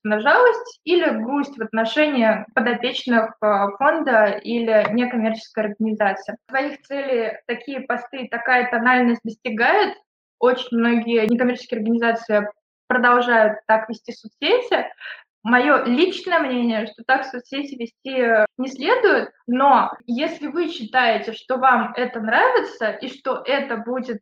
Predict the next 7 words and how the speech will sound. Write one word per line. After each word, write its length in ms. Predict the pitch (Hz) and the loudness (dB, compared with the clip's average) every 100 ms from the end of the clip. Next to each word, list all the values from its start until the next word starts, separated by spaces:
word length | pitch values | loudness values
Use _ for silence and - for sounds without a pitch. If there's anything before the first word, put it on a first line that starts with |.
| - | 0
э, 60 | |
отвечать 920 | 220 214 214 220 220 233 - 247 220 220 | 2 4 4 2 -4 -8 -6 -2 -2 2
вашим 340 | 233 240 240 | 2 2 -4
задачам, 580 | - 214 262 415 - 320 | -6 0 0 0 -4 -4
конкретно 540 | 226 233 254 262 233 226 | -2 -2 -2 -2 -4 -2
фандрайзингу 920 | 220 220 247 247 226 220 202 180 - - | -2 2 2 0 -2 -6 -6 -8 -10 -2
на 640 | 226 226 220 214 208 | 2 4 4 2 0